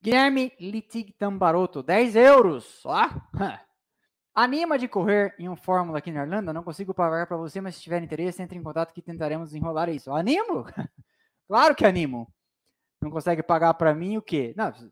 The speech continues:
você conseguir agilizar, mas é um Fórmula o quê?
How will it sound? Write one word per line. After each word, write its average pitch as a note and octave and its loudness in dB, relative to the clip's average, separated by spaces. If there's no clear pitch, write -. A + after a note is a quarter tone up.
você - -14
conseguir D#3 -8
agilizar, F3+ 0
mas G3 -4
é G#3+ 2
um A3+ 2
Fórmula B3+ -2
o A3+ -4
quê? C3 -8